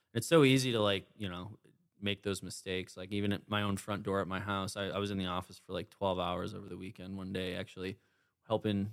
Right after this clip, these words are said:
you know, working on this stuff. And I got home and realized my door had been <laughs> unlocked the whole day. And it's like, "Oh, I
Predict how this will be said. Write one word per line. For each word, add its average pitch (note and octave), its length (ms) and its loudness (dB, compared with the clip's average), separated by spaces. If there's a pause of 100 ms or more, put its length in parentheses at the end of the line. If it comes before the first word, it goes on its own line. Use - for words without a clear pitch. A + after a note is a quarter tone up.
you G2 100 -6
know, F#2+ 100 -4
working G2 280 0
on G2 120 -4
this G2 140 -2
stuff. F#2+ 220 -10
And G#2 80 0
I G2+ 40 0
got G2 160 0
home G#2 240 0
and F#2+ 80 -2
realized F#2+ 340 -2
my F#2+ 100 -8
door F#2+ 260 -4
had F#2+ 100 -4
been C#3+ 100 -12 (340)
<laughs> - 320 -20
unlocked A2 480 2
the G2 80 -4
whole G2 200 0
day. F#2+ 320 0
And G2+ 80 -6
it's G#2 140 -12
like, G2 160 -10
"Oh, G2+ 80 -2
I G2 160 0